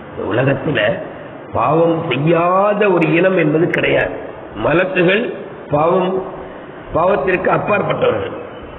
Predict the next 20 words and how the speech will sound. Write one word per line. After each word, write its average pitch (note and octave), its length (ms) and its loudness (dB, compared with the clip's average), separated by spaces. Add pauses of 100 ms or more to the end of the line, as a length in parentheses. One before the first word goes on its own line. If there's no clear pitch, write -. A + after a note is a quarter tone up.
மனிதர்கள், G#3+ 720 4 (120)
ஜின்கள், F3+ 440 2 (440)
இவர்கள் E3 380 4
இரண்டு G3+ 380 4
பேருக்குமே A3+ 440 4
அல்லாஹ் F#3+ 380 4
தஆலா D#3+ 320 2 (400)
பாவ G#3+ 440 2 (120)
உணர்வையும் G3+ 680 4
கொடுத்துதான் G3+ 720 2
படைத்திருக்கிறார். F#3+ 760 0 (340)
அப்ப E3+ 240 0
எப்படி F#3 320 4
நம்முடைய G#3+ 380 4
இந்த G3+ 220 2
ஐம்புலன்களை G#3 680 4 (100)
பாவங்களிலிருந்து G3+ 760 4
பாதுகாப்பது? E3 760 2 (680)
பாவத்திற்கான G#3+ 920 2 (460)
ஒரு E3+ 220 4